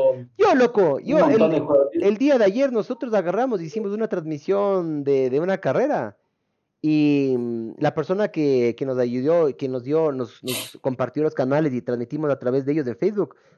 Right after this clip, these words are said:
Speaker 1: me dijo que básicamente fue el récord de, en estos tres meses, fue el récord de, de,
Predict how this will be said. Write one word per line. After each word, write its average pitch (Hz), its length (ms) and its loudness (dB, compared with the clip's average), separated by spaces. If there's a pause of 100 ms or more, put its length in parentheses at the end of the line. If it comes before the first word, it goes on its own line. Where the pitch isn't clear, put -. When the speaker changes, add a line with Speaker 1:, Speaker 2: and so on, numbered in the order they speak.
(100)
Speaker 1:
me 175 100 -6
dijo 208 180 -4
que 202 80 2
básicamente 202 560 0
fue 202 280 4
el 143 400 0
récord 143 420 -2 (260)
de, 143 380 2
en 147 60 2
estos 180 300 -6
tres 180 220 2
meses, 202 340 -2
fue 175 100 0
el 160 60 -6
récord 180 320 -2
de, 135 200 0
de, 123 180 0